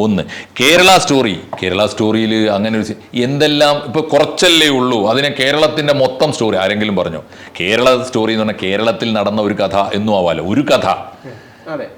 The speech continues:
Speaker 1: ആയിക്കൂടെ?
Speaker 2: അങ്ങനെ
Speaker 1: കഥകൾ അങ്ങനെയല്ലേ? ഇപ്പൊ, ഇപ്പൊ ആടുജീവിതം എന്ന് പറയുന്നത് ഇവിടുന്ന് പോയ ലക്ഷക്കണക്കിന് വിദേശത്ത് ജീവിക്കുന്ന എല്ലാവരുടെയും അനുഭവമാണോ?
Speaker 2: ഇതിലാകെ പറയാനുള്ളൊരു, ഏഹ്, ഒരു ഫാക്ച്വൽ എറർ എന്ന് പറയുന്നത്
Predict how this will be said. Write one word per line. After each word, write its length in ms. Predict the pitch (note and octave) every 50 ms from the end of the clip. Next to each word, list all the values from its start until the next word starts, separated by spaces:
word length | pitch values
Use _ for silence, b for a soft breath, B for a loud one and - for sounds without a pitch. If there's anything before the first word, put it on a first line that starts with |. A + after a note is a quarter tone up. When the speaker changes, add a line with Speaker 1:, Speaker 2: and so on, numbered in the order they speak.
| - -
Speaker 1:
ആയിക്കൂടെ? 300 | C#3 C#3 - A2 F#2 D#2+
Speaker 2:
അങ്ങനെ 200 | - - - -
Speaker 1:
കഥകൾ 300 | G2 G#2 G2 B2 C#3 D3+ D#3+
അങ്ങനെയല്ലേ? 400 | E3+ F3+ F#3+ F3+ C#3+ A#2 G2+ F#2 F#2
ഇപ്പൊ, 120 | - - C3+ C#3 B2+
ഇപ്പൊ 160 | C#3+ C#3+ C#3+ C#3+ C#3 C3+ C3 B2 A2+ A#2
ആടുജീവിതം 480 | C3 C#3 D#3+ D3+ D3 D#3 D3+ D3+ D#3 D3+
എന്ന് 100 | D3+ D3 C#3+
പറയുന്നത് 320 | C#3 C#3 C3+ C#3 C3+ C3 C3+
ഇവിടുന്ന് 260 | B2+ B2+ C3+ C3+ C#3 C3+
പോയ 160 | C3 B2+ B2+ B2+ B2+ B2 A#2+ A#2
ലക്ഷക്കണക്കിന് 840 | A#2 - - - - - D#3+ C3+ C3+ C#3 C#3 A2+ A#2 C3 B2+ B2+ B2 A#2+ - B B B B
വിദേശത്ത് 440 | A2+ A#2+ B2 C3 B2+ C3 B2 - C3+ A#2
ജീവിക്കുന്ന 420 | A#2 A#2+ A#2+ A#2+ A2 G#2+ A#2 A#2 A#2 A2+
എല്ലാവരുടെയും 440 | A2 A2+ A#2 A#2+ A#2+ B2 B2 B2 A#2+
അനുഭവമാണോ? 380 | A2 A2 G#2 G#2 G2+ F#2 E2+ D#2+ E2 C3
Speaker 2:
ഇതിലാകെ 460 | D#3 D#3 D3 C#3 C#3 D3 D#3+ F3 F3+ - D#3+
പറയാനുള്ളൊരു, 720 | C#3+ C#3 C#3 D3 D#3 E3 E3+ F3+ F3+ F3+ F3+ F3+ F3+ F3 F3+ F3+ - - D3
ഏഹ്, 260 | D3+ D3 D3 D3 C#3+ C#3 C#3 C#3
ഒരു 120 | C#3 C#3 C#3 C3 -
ഫാക്ച്വൽ 380 | - C3+ C3+ - - - E3+ E3+ E3+
എറർ 200 | D3+ D3+ D#3+ F3 F#3+
എന്ന് 100 | F#3+ F#3 F3
പറയുന്നത് 320 | D#3+ D3+ D3 C#3+ C#3 C3+